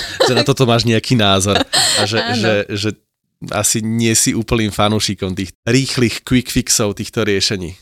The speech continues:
Speaker 2: Ale ešte predtým, ako tú vrásku úplne prehlbím, tak by som sa ťa možno spýtala na to, že čo sú presne tie fitness potraviny, alebo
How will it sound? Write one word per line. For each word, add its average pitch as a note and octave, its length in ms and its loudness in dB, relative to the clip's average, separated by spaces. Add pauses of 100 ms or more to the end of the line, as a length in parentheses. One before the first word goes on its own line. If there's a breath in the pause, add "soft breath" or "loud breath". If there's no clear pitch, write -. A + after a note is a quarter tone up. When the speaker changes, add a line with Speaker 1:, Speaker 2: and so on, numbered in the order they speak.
(100)
Speaker 2:
Ale F3 160 0
ešte A#3 120 0
predtým, G#3+ 320 0
ako F#3 440 0
tú F#3+ 160 -2
vrásku F#3 320 0
úplne G3 280 0
prehlbím, F3+ 520 -2
tak E3+ 80 -4
by F3+ 80 -2
som F#3+ 160 -2
sa F#3+ 80 -2
ťa G3 80 -2
možno F#3+ 200 0
spýtala F#3 360 -4
na F3 120 0
to, F3+ 120 -4
že E3+ 400 0
čo - 200 -2
sú B3 120 -6
presne C#3+ 320 -4
tie C#3 120 -4
fitness C#3+ 280 -6
potraviny, D3 560 -8
alebo C#3+ 560 -2